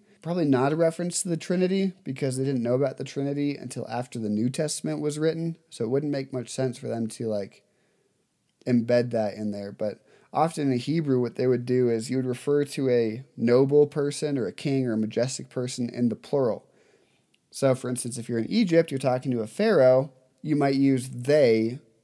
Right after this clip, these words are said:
instead of he, right? Because nothing to do with, like, the modern day pronoun debate, but it's more, like, out of honor and majesty. You, you, you just use plural. Um, it could also refer to the divine host of heaven,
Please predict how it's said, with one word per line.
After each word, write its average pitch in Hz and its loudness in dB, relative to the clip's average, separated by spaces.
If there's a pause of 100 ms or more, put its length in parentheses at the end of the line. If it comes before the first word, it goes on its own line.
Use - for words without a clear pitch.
(220)
instead 113 -4
of 90 -8
he, 113 -2 (960)
right? 120 2
Because 123 -2 (240)
nothing 170 2
to 151 2
do 151 4
with, 156 4
like, 135 0
the 143 0
modern 131 2
day 123 2 (320)
pronoun 160 0
debate, 165 0
but 131 2
it's 127 0
more, 127 -2
like, 120 0
out 127 2
of 117 -2 (100)
honor 123 0
and 120 0
majesty. 135 -4 (760)
You, 139 6
you, 151 2
you 151 -4
just 139 -2
use 151 2
plural. 131 0 (280)
Um, 113 -6
it 110 -12
could 147 0
also 139 0
refer 131 -2
to 131 -10
the 123 -6
divine 123 -2
host 135 -2
of 113 -10
heaven, 151 -2